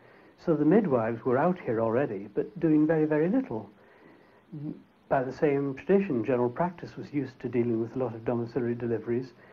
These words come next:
So in the, um, amongst the general practitioners in the area, there was a large interest in, in obstetric matters. But, uh, over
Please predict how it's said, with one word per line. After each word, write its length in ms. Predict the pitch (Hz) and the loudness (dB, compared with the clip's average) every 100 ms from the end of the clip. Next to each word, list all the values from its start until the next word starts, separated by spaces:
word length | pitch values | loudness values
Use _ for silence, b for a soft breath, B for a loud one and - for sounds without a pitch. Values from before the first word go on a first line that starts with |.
| B B | B B
So 320 | - 160 135 139 | -6 0 0 2
in 360 | 160 156 143 | 4 4 4
the, 460 | 135 135 131 131 131 | 2 2 0 -2 -2
um, 320 | 131 127 135 143 | -2 -4 -8 -4
amongst 280 | 143 135 | -2 -2
the 60 | 139 | -4
general 240 | 127 123 | -4 -2
practitioners 580 | 123 117 - 139 - 117 | -4 -8 -10 -8 -4 -4
in 60 | 113 | -2
the 100 | 110 | -4
area, 240 | 107 120 | -2 -2
there 100 | 135 | -2
was 100 | 123 | -2
a 60 | 127 | -2
large 320 | 131 123 123 - | -2 -2 -4 -2
interest 500 | 151 - 120 117 - | -2 -2 -6 -12 -8
in, 240 | 120 113 120 B B B B B - | -6 -4 -6 B B B B B -8
in 160 | 131 120 | -6 -6
obstetric 540 | 113 - 123 - - | -6 -6 -6 -6 -8
matters. 420 | 120 113 123 139 - b b b _ - | -8 -8 -8 -8 -10 b b b _ -2
But, 200 | 151 - - | -2 -2 -4
uh, 280 | 156 143 151 170 | -2 -2 -2 2
over 520 | 165 139 135 139 156 | 2 2 0 -2 -6